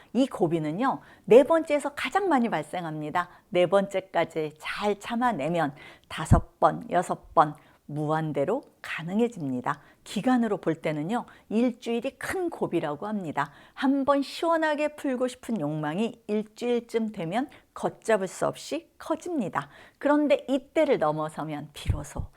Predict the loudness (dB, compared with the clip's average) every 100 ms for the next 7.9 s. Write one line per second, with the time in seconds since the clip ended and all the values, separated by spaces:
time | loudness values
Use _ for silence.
0 | -20 -20 _ -6 4 4 4 2 2 2
1 | -8 -6 -4 -4 -2 -2 -4 -6 -4 -4
2 | -4 -6 -8 _ -10 -6 0 2 2 0
3 | -2 -4 -4 -8 -18 -6 -6 0 0 0
4 | -2 -2 -2 -4 -6 -2 0 2 2 2
5 | 2 0 -4 -4 -4 -4 -6 -6 -6 -6
6 | -6 -2 -4 -2 -2 0 -4 -6 -4 -4
7 | -4 -10 -6 -2 0 0 -2 -2